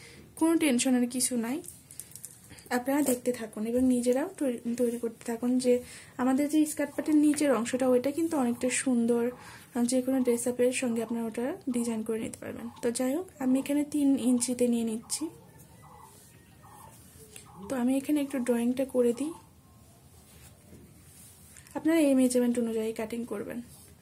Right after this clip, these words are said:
তিন ইঞ্চি, সাড়ে তিন ইঞ্চি, আপনারা চাইলে সাড়ে তিন ইঞ্চি বা তিন ইঞ্চিও দিয়ে নিতে পারেন।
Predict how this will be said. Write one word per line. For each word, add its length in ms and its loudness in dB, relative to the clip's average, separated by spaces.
তিন 180 2
ইঞ্চি, 500 2
সাড়ে 420 -6
তিন 200 -10
ইঞ্চি, 340 -10
আপনারা 220 0
চাইলে 180 2
সাড়ে 260 -2
তিন 180 2
ইঞ্চি 220 2
বা 140 0
তিন 240 -2
ইঞ্চিও 280 0
দিয়ে 180 -2
নিতে 200 -6
পারেন। 320 -6